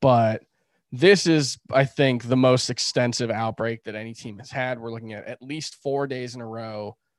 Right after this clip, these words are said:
of positive tests for the Ravens.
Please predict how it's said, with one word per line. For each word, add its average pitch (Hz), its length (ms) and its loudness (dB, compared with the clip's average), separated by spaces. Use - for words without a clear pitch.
of 117 320 -4
positive 117 400 -4
tests 117 300 -4
for 120 100 -8
the 110 80 -6
Ravens. 104 720 -14